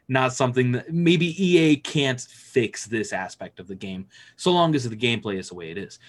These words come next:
But I don't want to think of the weekend as, "Okay, I gotta miss this game in the Premier League or in the Serie A so I can play this game of champs and I can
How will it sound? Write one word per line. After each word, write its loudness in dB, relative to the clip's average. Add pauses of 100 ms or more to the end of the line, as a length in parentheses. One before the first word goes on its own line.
(280)
But -2
I 4
don't -2
want -2
to 0
think -2
of -4
the -2
weekend -4
as, -10 (560)
"Okay, 2
I 2
gotta 2
miss 2
this 2
game 0
in -2
the -2
Premier -2
League -2
or 2 (160)
in -6
the -4
Serie 0
A 0 (280)
so -4
I 2
can -6
play 0
this -4
game -4
of -8
champs -4 (300)
and -4
I 0
can -4